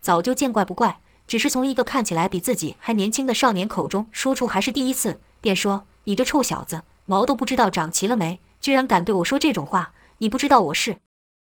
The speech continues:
没等节奏说完，卢卡斯便打岔道：“知道，知道，无限军团嘛，跟那个只敢躲起来偷袭的家伙是一挂的，对吧？告诉你吧，那家伙就是被我解决的，这下你知道我的厉害了吧？”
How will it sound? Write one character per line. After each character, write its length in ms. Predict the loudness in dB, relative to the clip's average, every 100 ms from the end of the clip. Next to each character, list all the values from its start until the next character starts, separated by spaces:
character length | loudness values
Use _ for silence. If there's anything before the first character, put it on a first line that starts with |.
| _ _ _
没 160 | -2 2
等 160 | 2
节 160 | 2 2
奏 100 | 2
说 200 | 2 2
完， 320 | 2 0 -4 _ _
卢 160 | -2
卡 180 | 0 0
斯 180 | -2 -2
便 160 | -2 -4
打 140 | -6
岔 220 | -4 -4
道 240 | -2 -6 -12 _
：“知 160 | -2
道， 260 | 2 2 0 _ -6
知 160 | 0
道， 240 | 2 2 0 _ _
无 120 | 0
限 160 | 2 2
军 160 | 0
团 180 | -2 -2
嘛， 200 | -2 -6 -10 _ _
跟 140 | 0
那 100 | 2
个 80 | 0
只 140 | -2 0
敢 160 | 0
躲 160 | 2 0
起 100 | 0
来 140 | -2
偷 160 | -2 -2
袭 140 | -2
的 80 | -2
家 180 | 0 0
伙 160 | 0
是 140 | -2 -2
一 60 |
挂 200 | 0 -2
的， 120 | -2 -10 _ _
对 120 | -2
吧？ 180 | -2 -8 _ _ _ _ _
告 160 | 2 2
诉 100 | 0
你 100 | -4
吧， 240 | -6 -10 _ _ -4
那 100 | 0
家 180 | 2 2
伙 180 | 0
就 140 | 0 -2
是 80 | -2
被 80 |
我 140 | -2 -2
解 160 | -4
决 120 | -6 -6
的， 180 | -8 -10 _ _
这 140 | -4 0
下 140 | 0
你 100 | 0
知 160 | -2 0
道 140 | 2
我 80 | 0
的 80 | -2
厉 120 | -4
害 200 | -4 -8
了 60 | -10
吧？” 140 | -16